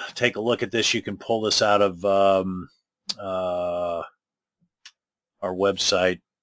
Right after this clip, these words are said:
and, um, crawl around in the spreadsheet and figure it out. And of course, if you need help figuring out, I'm happy to help you figure it out, but I'm afraid that would indeed be consulting work, and we'd need to get paid for that.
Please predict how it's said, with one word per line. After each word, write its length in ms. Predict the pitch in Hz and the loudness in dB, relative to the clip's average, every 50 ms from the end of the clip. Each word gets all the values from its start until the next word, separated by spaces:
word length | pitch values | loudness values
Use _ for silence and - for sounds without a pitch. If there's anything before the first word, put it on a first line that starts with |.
| _ _ _ _ _ _ _ _ | _ _ _ _ _ _ _ _
and, 400 | 107 98 95 98 98 92 92 87 | -12 -8 -6 -4 -4 -4 -2 0
um, 420 | 92 92 92 92 92 90 87 85 - - _ _ _ _ _ _ _ _ _ _ _ _ _ _ | 2 4 6 6 4 4 0 -4 -8 -12 _ _ _ _ _ _ _ _ _ _ _ _ _ _
crawl 320 | - - - 110 98 95 92 | -6 2 4 6 6 6 4
around 300 | 92 92 95 95 92 92 | 4 4 2 2 0 -2
in 80 | 90 | -4
the 80 | 87 - | -4 -4
spreadsheet 560 | - - 113 104 101 - - - 104 95 95 - _ _ _ _ _ _ _ _ - - - - - - - _ - | -2 0 0 2 2 2 0 0 -2 -4 -6 -8 _ _ _ _ _ _ _ _ -20 -20 -20 -20 -20 -20 -20 _ -14
and 340 | - 120 120 117 113 113 110 | -12 -8 -6 -4 -4 -4 -2
figure 220 | - 123 117 123 | -2 0 2 6
it 60 | 135 | 8
out. 200 | 156 175 160 127 - - - - - - _ _ - | 8 8 8 6 2 -8 -20 -20 -20 -20 _ _ -10
And 280 | 127 123 120 123 120 110 | -6 0 2 2 2 2
of 60 | - | 2
course, 240 | - 127 113 - - | 0 0 0 0 -4
if 100 | 107 - | -6 -6
you 60 | 117 | -6
need 160 | 113 113 110 | -4 -4 -4
help 260 | - - 147 156 151 | 4 6 6 6 6
figuring 400 | - - 131 113 113 113 110 104 | 4 0 0 2 4 4 4 6
out, 240 | 110 110 117 131 - - | 6 6 6 6 4 2
I'm 180 | - 110 110 107 | 2 2 2 2
happy 300 | 98 127 131 - 113 101 | 2 0 0 0 0 0
to 80 | 101 | 2
help 240 | 101 123 127 - - _ _ _ _ _ _ _ _ | 4 4 4 4 0 _ _ _ _ _ _ _ _
you 180 | - 110 107 98 | -8 -6 -6 -6
figure 380 | - - - 107 98 98 101 | -4 -4 -4 -2 0 2 4
it 80 | 101 98 | 6 6
out, 320 | 98 98 101 107 - - | 8 8 8 6 4 2
but 240 | 104 104 101 101 95 | 4 6 6 6 4
I'm 200 | - 101 98 101 | 0 -4 -6 -6
afraid 280 | 92 - - 110 107 101 | -8 -4 -2 -2 0 2
that 220 | 101 101 98 - | 2 2 2 0
would 320 | 101 104 107 107 101 98 92 - | 0 0 2 2 0 0 -6 -6
indeed 380 | 104 101 95 98 101 98 90 | -6 -4 -2 -2 -2 -2 0
be 260 | 87 98 98 92 - - _ - - - - - _ _ - | 0 2 2 2 0 -2 _ -20 -20 -20 -20 -20 _ _ -12
consulting 560 | - 92 87 - 110 107 98 - 101 92 90 | -8 -4 2 6 6 6 6 6 2 0 2
work, 260 | 92 92 92 90 - | 2 2 2 2 0
and 120 | 98 95 | -2 -2
we'd 180 | 92 90 92 85 | -2 -2 -4 -4
need 120 | 95 92 | -6 -6
to 60 | 82 - | -6 -6
get 140 | 90 85 | -8 -8
paid 320 | - - - 98 92 85 - | -6 0 2 2 2 2 -2
for 60 | 87 | -6
that. 260 | 82 82 82 82 80 | -4 -2 -2 -2 -2